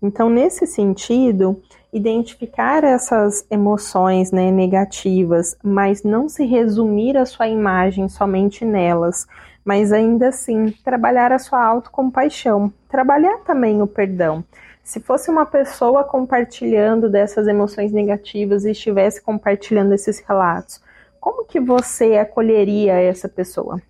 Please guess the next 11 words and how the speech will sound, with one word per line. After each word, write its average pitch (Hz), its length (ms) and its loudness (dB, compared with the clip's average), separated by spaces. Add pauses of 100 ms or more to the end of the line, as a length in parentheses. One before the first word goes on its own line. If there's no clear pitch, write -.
(100)
Trabalhar 196 480 2
a 220 80 2
autocompaixão 202 880 0
nesses 185 400 -4
casos 202 520 0
é 240 80 0
super 226 480 -4
importante. 208 880 -4 (520)
E 294 80 -4
pra 294 220 0
fechar, 254 640 -2